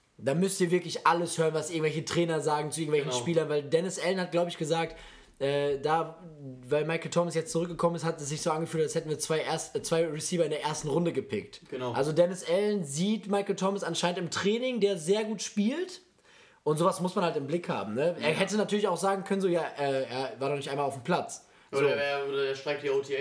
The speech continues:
Speaker 2: As oder so.
Speaker 1: Genau, oder wenn er gar nichts gesagt hätte. Der
Speaker 2: Ja.
Speaker 1: muss nämlich nichts zu Michael Thomas sagen und dass er was Positives gesagt hat, ist für Fantasy sehr gut. Würde ich sagen. Ich hab, seh grad, D J Shark ist noch auf dem Board, der ist ja auch bei Detroit. So, vielleicht,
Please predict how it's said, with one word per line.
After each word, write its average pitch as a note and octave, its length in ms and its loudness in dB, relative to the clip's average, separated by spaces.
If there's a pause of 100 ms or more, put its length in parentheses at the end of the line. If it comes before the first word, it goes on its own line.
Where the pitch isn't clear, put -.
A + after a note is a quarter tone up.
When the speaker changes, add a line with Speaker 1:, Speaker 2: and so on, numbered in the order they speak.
Speaker 2:
As C3+ 120 -4
oder G#2 120 -8
so. G#2 140 -8
Speaker 1:
Genau, G#3+ 320 4
oder G3 160 4
wenn A#3+ 100 4
er B3 60 -2
gar B3 140 0
nichts C#4+ 180 -8
gesagt D3+ 380 0
hätte. C3 260 0
Der D#3+ 220 2
Speaker 2:
Ja. F3+ 60 0
Speaker 1:
muss B3+ 180 -4
nämlich G3+ 200 2
nichts G3 220 0
zu F3+ 80 0
Michael E3 240 0
Thomas D#3 340 0
sagen E3 240 0
und D3 200 -4
dass A3 180 0
er G3 160 2
was D3+ 160 -2
Positives D#3+ 540 -2
gesagt D#3+ 300 0
hat, F3 80 -4 (100)
ist E3 220 -2
für C3 180 -6
Fantasy D3 440 -4
sehr B2+ 220 0
gut. G#2+ 300 -12 (720)
Würde C#3+ 160 0
ich - 100 -4
sagen. A#2+ 360 -4 (1200)
Ich D3+ 160 2
hab, F3 120 2
seh F3 180 0
grad, D3+ 200 -2
D F3 80 0
J D#3 180 0
Shark F#3 280 0
ist C#3+ 100 -6
noch D#3 100 -2
auf C#3+ 120 0
dem C#3 80 -6
Board, C#3+ 200 0
der C3+ 100 0
ist C3 100 -6
ja B2 180 -2
auch F#3 220 0
bei D3 160 0
Detroit. C#3+ 760 -4 (440)
So, C#3 160 2
vielleicht, D3 400 -2